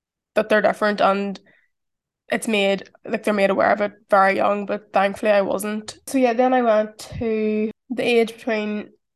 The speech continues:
whenever you finish P seven, so your last year in primary, going into secondary school, and that's whenever I noticed a shift in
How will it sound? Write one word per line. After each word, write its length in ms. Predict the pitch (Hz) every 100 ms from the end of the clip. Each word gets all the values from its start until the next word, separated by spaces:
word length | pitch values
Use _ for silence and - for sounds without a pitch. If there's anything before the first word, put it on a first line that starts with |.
| _
whenever 240 | - 220 208
you 100 | 214
finish 560 | 214 202 208 - - - _ _ _ _ _ _ _
P 140 | - 233
seven, 540 | 214 196 202 208 208 _
so 140 | -
your 60 | 214
last 280 | 196 202 -
year 80 | 202
in 80 |
primary, 500 | 208 208 220 220 220 - - _ _ _
going 140 | - 214
into 120 | 208
secondary 400 | 202 190 220 214
school, 260 | 214 220
and 200 | 220 214
that's 260 | 202 202 -
whenever 240 | 214 202
I 120 | 214 202
noticed 340 | 202 214 -
a 40 |
shift 420 | 226 214 208 - -
in 500 | 220 214 208 208